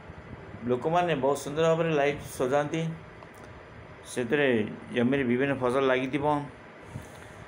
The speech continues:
And they are offering prayer to the God,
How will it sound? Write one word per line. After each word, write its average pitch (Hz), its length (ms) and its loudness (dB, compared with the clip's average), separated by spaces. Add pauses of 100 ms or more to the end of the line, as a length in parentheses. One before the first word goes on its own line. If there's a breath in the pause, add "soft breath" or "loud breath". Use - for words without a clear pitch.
(360 loud breath)
And 123 180 2
they 127 80 8
are 117 80 6
offering 139 480 4 (100)
prayer 131 340 4
to 127 60 2
the 127 120 6
God, 123 400 6